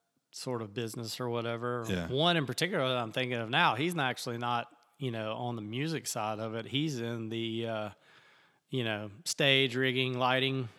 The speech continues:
Speaker 2: Sure.
Speaker 1: that whole thing.
Speaker 2: Yeah.
Speaker 1: And, uh, you know, that's, that's how he made his living. Like, he would travel around and was, you know, building stages and lighting rigs and doing all that kind of stuff.
Speaker 2: Yeah.
Speaker 1: And, uh, it's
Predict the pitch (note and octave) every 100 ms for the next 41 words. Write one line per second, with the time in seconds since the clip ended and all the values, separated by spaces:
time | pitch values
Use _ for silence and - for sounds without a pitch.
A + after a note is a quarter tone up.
0 | - - A2+ G2 C3 C3 D3 C#3+ E3 E3+
1 | - C#3+ A#2+ A#2+ A#2+ A#2 A#2+ A#2 A2 -
2 | - - - C3+ B2+ B2 C3+ - - _
3 | - G#2 - B2+ C3+ C3+ C#3 C#3 B2 D3
4 | F3 A#2+ G#2+ C3 C3 - B2+ B2+ A#2+ A#2+
5 | C3 D3+ C#3+ A2+ A2+ G#2 B2+ A2 A2 G#2
6 | A#2+ A#2+ G#2+ - A#2+ A#2+ B2 A#2 A2+ G#2+
7 | G2+ B2+ B2+ B2 A#2+ A#2+ B2 B2 A2+ A2+
8 | A2+ A#2+ A#2+ A#2 D3+ B2 G#2+ - A2 A2
9 | G2+ G2+ A2 A2 A2 A2 A#2 A#2 - -